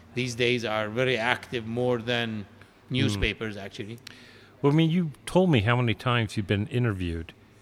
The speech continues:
Speaker 1: Yes.
Speaker 2: Yes, I mean, it, what was that? Uh,
Speaker 1: Well, there are so many, uh,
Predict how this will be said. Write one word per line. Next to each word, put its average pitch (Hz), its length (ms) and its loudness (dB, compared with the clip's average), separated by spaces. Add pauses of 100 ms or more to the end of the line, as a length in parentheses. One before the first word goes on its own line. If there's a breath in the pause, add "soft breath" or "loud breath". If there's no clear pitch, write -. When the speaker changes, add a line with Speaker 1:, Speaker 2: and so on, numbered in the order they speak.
Speaker 1:
Yes. - 360 -12 (260)
Speaker 2:
Yes, 117 280 2
I 117 40 -2
mean, 110 200 0
it, 113 200 -2 (280)
what 143 140 0
was 139 260 4
that? 92 140 0
Uh, 95 160 -2 (300)
Speaker 1:
Well, 208 320 2
there 175 160 2
are 160 40 2
so 185 240 2
many, 151 640 0
uh, 117 320 -2